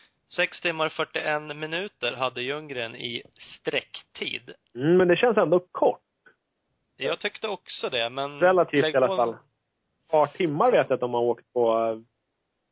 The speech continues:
Speaker 2: flertal gånger. Alltså, ett par timmar till, runt åtta.
Speaker 1: Mm. Eh,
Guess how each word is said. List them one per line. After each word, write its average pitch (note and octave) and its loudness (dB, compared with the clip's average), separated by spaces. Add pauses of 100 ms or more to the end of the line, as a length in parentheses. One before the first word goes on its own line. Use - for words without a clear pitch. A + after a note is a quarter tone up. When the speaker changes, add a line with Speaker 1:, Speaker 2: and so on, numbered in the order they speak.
(120)
Speaker 2:
flertal E3 2
gånger. A2+ -2 (840)
Alltså, A#2+ 0
ett - -12
par A#2+ 2
timmar A#2 -2
till, A#2+ -2
runt A2+ -4
åtta. B2 -4 (840)
Speaker 1:
Mm. B2+ -20 (1500)
Eh, B2+ -16